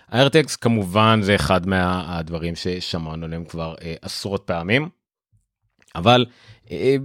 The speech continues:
בארבע עשרה נקודה חמש, הבטא האחרונה, התווסף פיצ'ר משם, שזה למעשה זה פיצ'ר שכבר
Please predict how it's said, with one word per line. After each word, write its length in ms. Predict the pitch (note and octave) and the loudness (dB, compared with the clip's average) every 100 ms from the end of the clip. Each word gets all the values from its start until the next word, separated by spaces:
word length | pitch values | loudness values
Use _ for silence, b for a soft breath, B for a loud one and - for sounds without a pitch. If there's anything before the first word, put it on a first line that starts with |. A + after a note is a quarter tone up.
| C3+ - - | -8 -18 -4
בארבע 720 | G#2+ A2 D2+ F2 A2 G#2 B2 | 2 2 2 -2 -2 2 2
עשרה 200 | A#2 A2+ | 2 0
נקודה 240 | G#2 A2+ | 2 2
חמש, 460 | G#2 A2+ C3 B2+ - _ _ _ _ | 4 4 2 2 -4 _ _ _ _
הבטא 320 | G2+ F#2 A#2 A2+ | -4 0 4 4
האחרונה, 500 | - G2+ A2+ A#2+ A#2 _ - | 2 2 4 4 2 _ -10
התווסף 480 | G2 G2 - B2 - | -2 0 4 2 0
פיצ'ר 300 | - C3+ - | -2 0 2
משם, 380 | A#2 G#2 A#2 B2 A#2 B B B | 0 4 4 4 0 B B B
שזה 220 | A#2+ A#2 | 0 4
למעשה 280 | B2+ C3 F#3+ | 2 2 0
זה 120 | D#3 | 0
פיצ'ר 320 | - D#3+ E3 | -2 0 0
שכבר 440 | - B2 - G2 | -2 -6 -2 -2